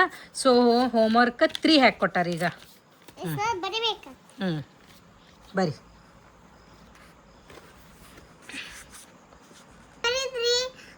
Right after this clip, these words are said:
Speaker 2: ಅದು ಮುಂಜಾನೆ ಹೋಗಿ ಎದ್ರಿ, ಆ, ಅವ್ರಿಗೆ ತೋರ್ಸ್ಬರ್ಬೇಕು.
Speaker 1: ಯಾರಿಗೆ?
Speaker 2: ಮೇಡಮ್.
Speaker 1: ಮೇಡಮ್ ಏನಂತ ಹೇಳ್ತಾರ?
Speaker 2: Very good ಅಂತ.
Speaker 1: Very good ಅಂತಾರ?
Speaker 2: ಹಾ, very good ಅಂತ ಹಿ-, ಹಿಂಗ್ ಇದು ಹಾಕ್ತಾರೆ.
Speaker 1: ಹ್ಮ್.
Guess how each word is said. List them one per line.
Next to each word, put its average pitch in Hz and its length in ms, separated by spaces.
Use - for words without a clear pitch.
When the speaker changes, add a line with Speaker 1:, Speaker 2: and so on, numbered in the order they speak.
Speaker 2:
ಅದು 427 40
ಮುಂಜಾನೆ 453 680
ಹೋಗಿ 453 500
ಎದ್ರಿ, 494 500
ಆ, 392 300
ಅವ್ರಿಗೆ 440 260
ತೋರ್ಸ್ಬರ್ಬೇಕು. 277 1000
Speaker 1:
ಯಾರಿಗೆ? 226 440
Speaker 2:
ಮೇಡಮ್. 330 400
Speaker 1:
ಮೇಡಮ್ 240 340
ಏನಂತ 254 280
ಹೇಳ್ತಾರ? 240 280
Speaker 2:
Very 349 380
good 285 220
ಅಂತ. 254 160
Speaker 1:
Very 196 280
good 185 140
ಅಂತಾರ? 180 240
Speaker 2:
ಹಾ, 196 380
very 339 220
good 440 120
ಅಂತ 453 180
ಹಿ-, 370 100
ಹಿಂಗ್ 403 540
ಇದು 392 240
ಹಾಕ್ತಾರೆ. 311 380
Speaker 1:
ಹ್ಮ್. 170 580